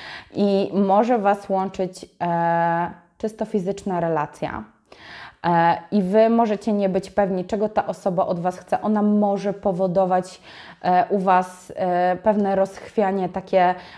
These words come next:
emocjonalne. Możecie się zacząć zastanawiać, a może, a jednak, a po co on wrócił i tak dalej. E,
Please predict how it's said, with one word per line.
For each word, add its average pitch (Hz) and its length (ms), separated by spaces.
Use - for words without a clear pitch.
emocjonalne. 185 760
Możecie 208 380
się 208 140
zacząć 196 340
zastanawiać, 185 600
a 196 80
może, 190 460
a 175 80
jednak, 214 800
a - 80
po - 120
co - 140
on 180 100
wrócił 180 680
i 185 100
tak 170 260
dalej. 165 520
E, 180 180